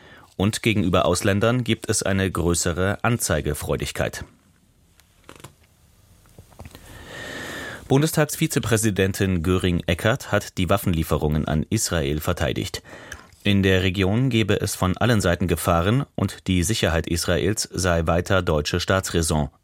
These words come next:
sagte die Grünen-Politikerin im Deutschlandfunk. Vor dem Hintergrund des Militäreinsatzes im Gazastreifen müsse jedoch jede einzelne Waffenlieferung geprüft werden. Es sei nie zu rechtfertigen, dass Unschuldige getötet würden.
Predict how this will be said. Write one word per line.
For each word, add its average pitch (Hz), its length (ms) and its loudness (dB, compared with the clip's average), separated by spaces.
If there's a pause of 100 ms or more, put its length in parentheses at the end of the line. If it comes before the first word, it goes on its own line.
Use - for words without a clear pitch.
sagte 78 360 -2
die 71 100 -2
Grünen-Politikerin 73 1000 0
im 73 100 0
Deutschlandfunk. 73 640 -2 (640)
Vor - 140 2
dem 110 140 2
Hintergrund 120 580 0
des 101 160 0
Militäreinsatzes 82 1080 0
im 71 160 -4
Gazastreifen 82 1000 0
müsse 101 260 0
jedoch 92 340 0
jede 95 420 2
einzelne 85 420 2
Waffenlieferung 73 760 0
geprüft - 480 0
werden. 73 320 2 (680)
Es - 180 0
sei 98 160 4
nie 113 160 2
zu - 160 0
rechtfertigen, 87 800 0
dass 85 240 0
Unschuldige 78 680 0
getötet 76 440 -2
würden. 65 300 -2